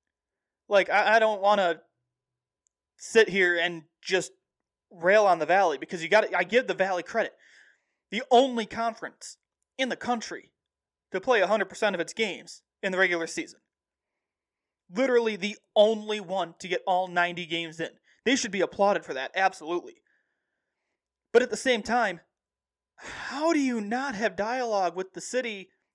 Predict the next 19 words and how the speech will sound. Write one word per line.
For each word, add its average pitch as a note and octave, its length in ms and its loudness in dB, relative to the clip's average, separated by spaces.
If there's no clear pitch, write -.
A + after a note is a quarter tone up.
where F#3+ 160 0
not A#3+ 180 6
only B3 220 2
the F3 120 -2
tournament's A#3 580 -6
being D#3 260 -12
played, A2+ 380 -12
but A3 200 4
your A3 200 4
headquarters F3+ 640 2
are F3 120 -8
in? D#3 200 -12
Valley C4 380 4
H C4+ 260 -6
Q C4 300 -2
is G3 120 0
in A#3 140 -4
Saint A3+ 240 -4
Louis. - 400 -8